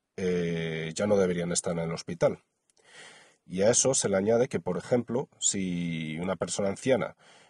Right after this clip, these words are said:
eh, está en esa situación que tenía la plaza pero la ha perdido por lo que sea, o ha habido un retraso en,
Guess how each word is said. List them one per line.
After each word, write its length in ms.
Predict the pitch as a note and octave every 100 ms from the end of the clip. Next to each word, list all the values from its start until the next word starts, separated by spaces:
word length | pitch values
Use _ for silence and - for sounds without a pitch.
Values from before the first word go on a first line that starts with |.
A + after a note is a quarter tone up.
| _
eh, 160 | - E2
está 200 | - G2
en 80 | G2
esa 160 | -
situación 560 | G2+ F2+ F#2+ C3 A2 E2 _ _
que 100 | E2+
tenía 280 | F2+ F#2 G2
la 100 | -
plaza 320 | B2 A#2+ E2+
pero 180 | D#2+ D2+
la 100 | F2
ha 40 |
perdido 440 | G2 F#2 A#2 D#2
por 160 | - -
lo 100 | E2
que 120 | E2+
sea, 340 | E2+ A#2+ A2+ C#3 _ _ _ - -
o 100 | F2
ha 40 |
habido 200 | E2+ F#2
un 80 | F#2+
retraso 520 | F2+ F2 G2+ - F2+
en, 440 | F2+ F2+ F2+ F2